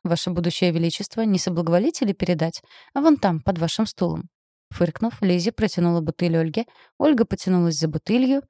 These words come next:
и чуть не выронила медный круг. Его поймали одновременно она, Марис и Рене.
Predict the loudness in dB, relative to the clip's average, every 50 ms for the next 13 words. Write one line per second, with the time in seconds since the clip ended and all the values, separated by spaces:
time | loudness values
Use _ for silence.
0 | _ _ _ _ _ _ 2 2 2 2 2 -2 -4 -2 2 2 4 4 4 2
1 | 2 2 2 4 4 4 2 2 2 0 -2 -2 -2 -4 -6 -6 -6 -10 -16 -20
2 | _ _ -4 -4 0 0 0 0 2 2 2 2 2 0 0 0 -2 -2 -4 -2
3 | 0 0 2 2 2 2 4 2 2 0 -2 0 0 2 2 2 2 0 -2 -6
4 | -4 _ 2 4 4 4 2 0 -2 -4 -8 -6 -4 -2 0 2 2 2 0 -2